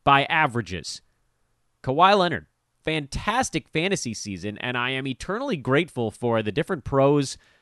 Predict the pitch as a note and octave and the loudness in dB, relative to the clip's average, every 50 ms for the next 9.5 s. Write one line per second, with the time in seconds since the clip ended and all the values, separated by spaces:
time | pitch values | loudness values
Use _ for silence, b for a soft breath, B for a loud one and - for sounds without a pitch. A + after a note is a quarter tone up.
0 | b b A2+ A#2+ - - D#3+ E3+ F3 E3+ D3+ C#3+ D3 C#3 B2+ - - B2+ A2+ G#2+ | b b -6 -6 -4 -2 -2 -2 0 0 -2 -2 -2 -4 -4 -4 -2 0 0 2
1 | A#2+ A#2+ A2 - - D#3+ E3 D#3+ D#3 D3 C3+ A#2+ A2+ - - B2+ A#2+ - - F3 | 0 0 -2 -2 -2 -2 -2 -2 0 0 0 -2 -2 -4 -4 -6 -6 -4 -2 -2
2 | G#3 G3 D3+ C#3+ - b b b b b b b C3 D3 G3 B3 E4+ F4 D#4 A3 | 0 0 0 -4 -6 b b b b b b b -6 -2 0 0 0 0 2 4
3 | F3 D#3 D#3 D#3+ - _ _ _ _ _ _ _ _ _ _ _ _ _ _ _ | 4 4 4 2 -2 _ _ _ _ _ _ _ _ _ _ _ _ _ _ _
4 | _ _ _ _ - C3 E3 E3+ D3 - F3+ D#3 C3 G2+ - E3 F3+ A#3+ C#4+ C4+ | _ _ _ _ -2 0 0 0 0 -2 -6 -6 -6 -2 2 4 4 4 2 0
5 | - - E3+ E3+ E3 D#3+ E3 E3 D#3 - D#3+ D3 C3+ G#2+ C3+ C#3+ D#3 F3 F3 D#3+ | -2 -6 -6 -6 -6 -4 -6 -6 -6 -4 -4 -4 -2 -2 -2 0 0 0 -2 -4
6 | - - - - D3+ D#3 G3 A3 D#3 B2+ A2+ G#2 G2+ G2 G2 G2+ G2+ F#2+ F#2+ F#2 | -4 -4 -4 0 0 0 0 0 -2 -4 -4 -4 -6 -6 -4 -4 -4 -4 -4 -2
7 | F#2 F#2 F2+ E2+ G2 F#2 F2+ F#2 G2+ A#2+ A#2 A#2 A#2 A2 B2+ C#3+ E3 - - - | -2 -2 -4 -4 -2 -2 0 0 0 2 0 0 -2 -2 -2 -4 -4 -4 -4 0
8 | D3+ D#3+ - - C#3 B2+ A2+ A2 G#2+ A2 A2+ B2+ C#3+ E3 E3+ E3 - - - D#3 | 0 0 0 0 -2 -2 -2 -2 -4 -2 0 2 4 4 4 2 0 -2 -2 -2
9 | F3 F#3 F#3 B2+ G#2 F#2+ G2 F#2 - | -2 -2 -4 -6 -4 -6 -6 -6 -8